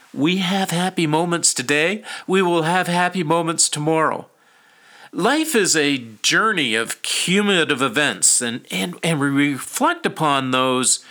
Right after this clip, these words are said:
events that have happened with either fear or, or gratitude. Happiness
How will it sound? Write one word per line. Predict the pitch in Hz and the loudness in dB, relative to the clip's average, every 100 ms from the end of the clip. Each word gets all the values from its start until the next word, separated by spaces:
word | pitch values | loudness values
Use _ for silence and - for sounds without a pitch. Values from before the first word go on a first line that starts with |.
| - - - | -20 -12 -6
events | 113 131 123 127 - | -2 0 0 0 -2
that | 113 | -2
have | 107 117 | -4 -4
happened | 123 92 - 90 151 175 - _ _ _ _ _ _ _ _ _ _ _ _ _ _ _ _ _ _ _ _ _ _ _ _ _ _ - | -2 -4 -4 -8 -6 -8 -8 _ _ _ _ _ _ _ _ _ _ _ _ _ _ _ _ _ _ _ _ _ _ _ _ _ _ 0
with | 165 170 | 0 2
either | 185 226 233 208 185 175 - | 2 2 2 2 2 -2 -6
fear | - - 226 233 240 233 - | -8 -4 0 2 2 0 -2
or, | 170 175 165 180 - | 0 2 2 0 -2
or | 156 143 | 0 0
gratitude. | 127 151 170 170 139 - 92 73 - - _ _ _ _ _ _ _ _ _ _ _ _ | 0 0 2 2 -2 -6 -6 -6 -12 -20 _ _ _ _ _ _ _ _ _ _ _ _
Happiness | - 208 302 320 185 139 131 147 - - | -2 2 2 2 0 2 2 2 0 -4